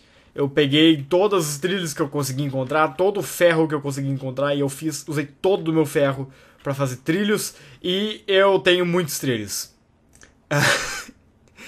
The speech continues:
Eu acho que eu tenho, eu tenho o Jean Carlos ainda. O Jean Carlos vai comigo, cara. Não vou deixar o Jean Carlos pra trás. E eu acho que eu tenho Minecart-,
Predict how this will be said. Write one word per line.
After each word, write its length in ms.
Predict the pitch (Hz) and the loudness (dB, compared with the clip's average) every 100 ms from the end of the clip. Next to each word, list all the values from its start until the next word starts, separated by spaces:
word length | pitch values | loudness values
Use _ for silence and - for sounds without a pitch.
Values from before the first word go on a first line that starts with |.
| 262 269 247 220 - | -16 -14 -14 -16 -6
Eu 300 | - 160 175 | 4 6 8
acho 260 | 175 196 - | 8 6 4
que 60 | 202 | -4
eu 80 | |
tenho, 200 | 196 185 | -2 0
eu 120 | 156 139 | 0 0
tenho 160 | 131 | -2
o 40 | 127 | -2
Jean 200 | 131 127 | -4 -2
Carlos 380 | 135 131 131 | 0 2 2
ainda. 200 | 123 123 123 _ | -2 -6 -10 _
O 60 | 131 | -6
Jean 160 | 123 | -6
Carlos 280 | 120 139 147 | 0 0 2
vai 80 | 165 | 0
comigo, 260 | 170 156 127 | 0 -2 -2
cara. 300 | 113 101 _ _ - | -6 -10 _ _ -12
Não 140 | 123 | -6
vou 100 | 131 | -4
deixar 240 | 139 139 | -4 -2
o 40 | 143 | -4
Jean 160 | 143 | -4
Carlos 180 | 139 139 | -4 -4
pra 140 | 139 143 | -6 -6
trás. 280 | 120 101 - _ _ _ _ _ _ _ _ _ _ _ _ _ | -6 -8 -14 _ _ _ _ _ _ _ _ _ _ _ _ _
E 460 | 131 131 131 127 - - - - - | -6 -2 -2 -4 -8 -20 -20 -20 -4
eu 200 | 135 143 | 2 4
acho 320 | 156 151 165 | 4 2 -2
que 40 | |
eu 80 | 160 | -4
tenho 560 | 147 156 147 147 143 139 - _ 135 | -2 -2 -2 -2 -4 -8 -18 _ -2
Minecart-, 680 | 139 143 135 139 127 127 | 0 0 0 0 2 0